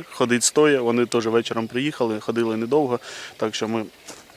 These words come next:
сьогодні приїхали теж з самого, самого ранку. Походимо, і я думаю, щось буде. Естественно, щось буде, уже є. Так що перед просмотром був,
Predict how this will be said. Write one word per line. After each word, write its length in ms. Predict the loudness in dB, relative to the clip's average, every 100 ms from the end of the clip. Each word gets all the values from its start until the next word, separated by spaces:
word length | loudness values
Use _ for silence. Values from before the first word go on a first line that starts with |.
| -18
сьогодні 240 | -8 -4 -4
приїхали 400 | 0 0 0 -2
теж 160 | -2
з 80 | -4
самого, 260 | 0 0 2
самого 260 | 2 2
ранку. 360 | 4 2 2 0 -2 -18 -18 -18 -18 -20 -6
Походимо, 580 | 0 2 4 6 6 2 -4 -4
і 80 | 2
я 120 | 4
думаю, 320 | 4 4 4 4
щось 200 | 2 0
буде. 340 | 0 -4 -6 -8 -20 -20 -20 -8
Естественно, 580 | -6 -2 -2 -2 -8 -10
щось 160 | -8
буде, 200 | -6 -6 -6
уже 280 | -2 2 2
є. 100 | 2 -4 -12 -16 -14 -14 -14 -16 -8
Так 160 | -6
що 140 | -4 -6 -10 -20 0
перед 260 | 2 2
просмотром 560 | 0 -4 -2 -2 -4 -6 -6
був, 340 | -6 -2 -2